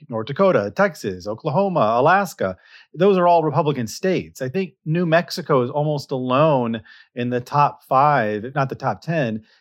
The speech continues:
in being a state that has consistently and regularly voted Democratic lawmakers into office. We have an administration in D C now that's led by the Democrats with President Joe Biden,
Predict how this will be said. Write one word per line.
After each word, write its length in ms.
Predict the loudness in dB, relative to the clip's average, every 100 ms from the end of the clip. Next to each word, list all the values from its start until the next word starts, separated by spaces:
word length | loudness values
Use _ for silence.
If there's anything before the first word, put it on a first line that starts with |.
| -10
in 200 | -6 -4
being 400 | 0 0 0 -2
a 60 | -4
state 500 | -2 0 0 -2 -2
that 180 | -2
has 300 | 0 -4 -4
consistently 760 | -6 -10 -6 -6 -4 -6 -6 -8
and 140 | -4
regularly 420 | -2 -2 -2 -4
voted 580 | -4 -2 -2 -4 -6 -8
Democratic 640 | -6 -6 -4 -2 -2 -4 -8 0
lawmakers 440 | 2 2 -2 -4
into 140 | -4 0
office. 560 | 2 0 -2 -16 -20 _ -20 -20 -10
We 140 | -2 2
have 160 | 2
an 80 | 2
administration 840 | -2 -4 -2 0 -2 0 -2 -2
in 100 | -4
D 200 | -4 -6
C 280 | -6 -6 -2
now 280 | 0 0 0
that's 320 | -2 -4 -6
led 160 | -4 -2
by 140 | -2
the 80 | -2
Democrats 560 | -6 -6 0 0 0 -6
with 160 | -8
President 340 | -4 -4 -6 -6
Joe 180 | -6
Biden, 460 | 0 2 2 2